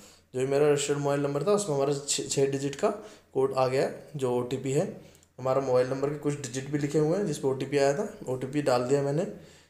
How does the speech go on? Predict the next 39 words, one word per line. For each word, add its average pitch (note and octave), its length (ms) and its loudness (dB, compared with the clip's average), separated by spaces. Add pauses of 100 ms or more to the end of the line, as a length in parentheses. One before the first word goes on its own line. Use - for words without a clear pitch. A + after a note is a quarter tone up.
(120)
यहाँ B2 100 -4
पे C3 120 -2
सबमिट B2+ 340 0
कर C3 160 4
दे C3+ 100 4
रहे C#3 100 6
हैं। C#3 60 4
ओटीपी C#3+ 180 0
डालने C#3 280 4
के C#3+ 80 0
बाद F3+ 300 2 (960)
जैसे B2 240 2
ही D#3 60 2
मैं E3 80 2
submit D#3+ 340 0
करता E3 260 0
हूँ, E3+ 140 2
हमारे C#3 260 2
यहाँ - 380 -4
सीधा C3+ 380 -2 (240)
reset B2+ 180 -2
your C3 400 0
password A#2 320 -2
का C3 80 -2
option A#2 320 -6
आ G#2+ 120 -4
जाता B2 360 -2
है। E3+ 160 0
हम B2 220 -6
इसमें B2 240 -8
नया A#2+ 180 -2
password B2 380 -2
बना B2+ 260 -4
सकते G#2+ 280 -6
हैं A#2+ 80 -4
जो A2+ 100 -2
हमें B2 200 -6
बनाना G#2 320 -4
है। G2 260 -14